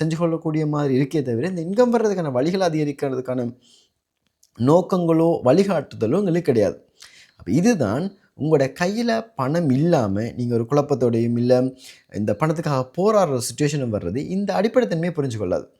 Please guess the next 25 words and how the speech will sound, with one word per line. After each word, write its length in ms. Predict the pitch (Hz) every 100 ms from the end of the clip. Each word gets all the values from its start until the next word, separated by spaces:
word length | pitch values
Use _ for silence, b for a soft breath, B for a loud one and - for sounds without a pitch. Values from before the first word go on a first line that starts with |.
| B B B -
இப்ப 300 | 151 151 -
அமெரிக்கால 360 | 160 208 208 190
வந்து 200 | 175 170
ஒரு, 200 | 170 -
ஒரு, 360 | 135 139 135 -
ஒரு 340 | 120 123 123 - -
ஃபைவ் 400 | 139 147 151 147 147
to 180 | 147 139
டென் 200 | 143 151
இயர்ஸ் 360 | 147 139 104
முன்னாடி 560 | 117 120 87 101 170 202 b b b b b -
அமெரிக்காவுல 460 | 147 220 226 208 170
ஒரு 460 | 139 127 123 120 -
பர்சன் 200 | 165 170
ஒருத்தர் 360 | 135 113 92
இருந்தாரு. 200 | 98 95
அவர் 300 | 139 131 160
ரொம்பவே, 920 | 156 170 208 226 214 208 233 247 247 b b b b b -
அ, 340 | 117 120 120 113
ஒரு, 560 | 131 143 143 135 131 - _
ம், 440 | 110 113 113 113 107 95
பேங்க்ல 560 | 117 135 147 151 143 139
இருக்கிற 360 | 135 - 131 127
அவரோட 380 | 123 120 120 -
கடன்களுக்காக 560 | 135 139 151 139 127